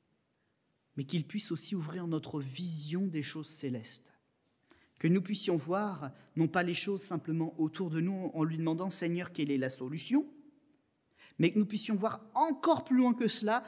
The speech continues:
en disant, « Seigneur, je vois ton œuvre et je vois maintenant dans quelle direction tu veux que je travaille. » Ce qui est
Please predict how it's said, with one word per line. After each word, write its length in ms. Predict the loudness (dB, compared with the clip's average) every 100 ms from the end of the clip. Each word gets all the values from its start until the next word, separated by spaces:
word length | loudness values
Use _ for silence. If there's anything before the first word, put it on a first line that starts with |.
| -10 -4
en 120 | 0
disant, « 360 | 0 0 0 0
Seigneur, 360 | 0 -2 -2 0
je 120 | 0
vois 240 | 0 -2
ton 240 | -2 -2 -2
œuvre 280 | -4 -12 -18 _ _ _ _ _ _ _ _ _ _ -2
et 80 |
je 120 | 2 2
vois 320 | 0 -2 0
maintenant 340 | 0 -2 -4
dans 140 | -2 -2
quelle 320 | -4 -4 -4
direction 540 | -4 -6 -6 -6 -6
tu 180 | -8 -10
veux 120 | -10
que 140 | -6 -8
je 140 | -8
travaille. » 460 | -14 -16 -16 -18 -20 _ _ _ _ _ _
Ce 180 | -10 -10
qui 240 | -6 -4
est 340 | -2 -4 -6